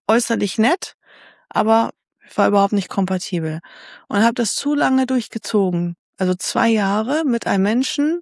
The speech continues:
jede Woche, ähm, wo wir einfach nicht, wir haben einfach nicht funktioniert zusammen. Und, ähm, das gibt es ja, ne? Es ist ja auch nichts Schlimmes und nichts Pe-, Böses, Persönliches. Und ich hab dann aus,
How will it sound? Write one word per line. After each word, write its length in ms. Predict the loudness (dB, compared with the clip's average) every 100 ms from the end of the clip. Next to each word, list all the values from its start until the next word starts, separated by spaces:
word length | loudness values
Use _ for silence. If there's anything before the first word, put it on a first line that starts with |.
| _
jede 360 | -2 0 0
Woche, 400 | -2 -4 -2 -4 -4 -12 -20 -20 -20 _ _ 0
ähm, 600 | 2 4 2 0 -2 -8 -18 _ _ -12
wo 300 | -4 0 2
wir 120 | 2
einfach 260 | 2 0
nicht, 320 | 2 0 0 -2
wir 100 | 0
haben 120 | 0
einfach 280 | 0 0 -2
nicht 180 | -2
funktioniert 600 | -2 -4 -2 -4 -2 -4
zusammen. 440 | -6 -4 -2 0 -2 -8 -20 -20 -20 -20 -6
Und, 580 | 2 4 6 4 0 0
ähm, 400 | 2 4 2 2
das 160 | -2
gibt 240 | -4 -6 -4
es 160 | -4 -4
ja, 180 | -2
ne? 140 | -2 -2
Es 140 | -2
ist 140 | -4 0
ja 120 | 0
auch 80 | 2
nichts 260 | -4 -4
Schlimmes 460 | -2 2 4 2 0
und 80 | 0
nichts 260 | 0 -4 -16
Pe-, 200 | -6 -4 -4 -8
Böses, 440 | 0 2 2 -2 -4
Persönliches. 760 | -4 -2 0 0 0 -4 -6 -8 -14 -20 -20 -20 -20 -2
Und 300 | 2 2 2
ich 140 | 0
hab 120 | 0 0 -4
dann 340 | -2 -2 -2 -6 _ _ _
aus, 240 | -4 -4